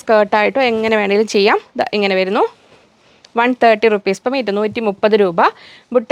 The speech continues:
ജോർജറ്റാണ്, പ്രിന്റഡ് ബുട്ട ജോർജറ്റാണ് വരുന്നത്. ഇങ്ങനെ ഇതാണ് ഡിസൈൻ വരുന്നത്. ക്രേപ്പ് ലൈനിങ് അവൈലബിൾ ആണ്. വൈറ്റ് ഫോർട്ടി റുപ്പീസ് per meter-ിൽ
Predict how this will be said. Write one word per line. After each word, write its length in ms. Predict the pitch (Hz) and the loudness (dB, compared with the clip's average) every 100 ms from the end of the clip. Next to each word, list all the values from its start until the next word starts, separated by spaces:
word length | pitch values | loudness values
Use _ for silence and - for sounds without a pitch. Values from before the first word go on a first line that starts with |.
| 254 226 | 0 2
ജോർജറ്റാണ്, 520 | 208 196 196 214 220 | 0 -2 -4 -2 0
പ്രിന്റഡ് 400 | 233 233 247 311 277 | 0 0 2 0 0
ബുട്ട 200 | 214 - 226 208 | -2 0 0 0
ജോർജറ്റാണ് 520 | 190 180 190 196 190 | -2 -4 -6 -4 0
വരുന്നത്. 300 | 190 185 202 392 370 | -2 0 0 0 0
ഇങ്ങനെ 240 | 262 180 170 - _ _ _ - _ - | -2 -2 -4 -16 _ _ _ -20 _ -2
ഇതാണ് 180 | 226 208 | -2 -2
ഡിസൈൻ 220 | 208 208 202 | -2 0 2
വരുന്നത്. 280 | 190 247 403 - - | 2 2 2 -2 -4
ക്രേപ്പ് 300 | 247 233 226 247 | 2 2 2 0
ലൈനിങ് 280 | 240 254 254 | 2 2 2
അവൈലബിൾ 400 | 226 214 208 220 208 | 2 0 0 0 0
ആണ്. 140 | 208 208 | 0 0
വൈറ്റ് 300 | 196 202 330 - - - _ - | 0 0 -2 -2 -14 -20 _ 2
ഫോർട്ടി 280 | 254 226 240 | 2 2 -2
റുപ്പീസ് 280 | 220 208 - | -2 -6 -6
per 60 | 214 | -6
meter-ിൽ 320 | 214 214 247 | -6 -4 -2